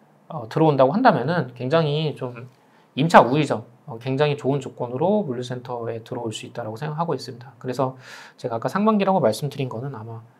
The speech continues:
좀 이러한, 어, 이유도, 어, 있습니다. 어, 그래서 좀 결론적으로 좀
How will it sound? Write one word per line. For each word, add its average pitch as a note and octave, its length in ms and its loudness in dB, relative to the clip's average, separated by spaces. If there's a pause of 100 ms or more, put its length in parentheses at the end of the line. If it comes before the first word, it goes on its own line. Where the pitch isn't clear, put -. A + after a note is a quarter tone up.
(200)
좀 A2+ 200 -14
이러한, C3 420 -4 (140)
어, A2 100 -14
이유도, A#2+ 440 -8 (300)
어, A2 140 -8
있습니다. G#2+ 460 -12 (240)
어, D3 300 6
그래서 F#3 760 8
좀 C#3+ 180 -4
결론적으로 D#3 840 4
좀 C#3 240 -2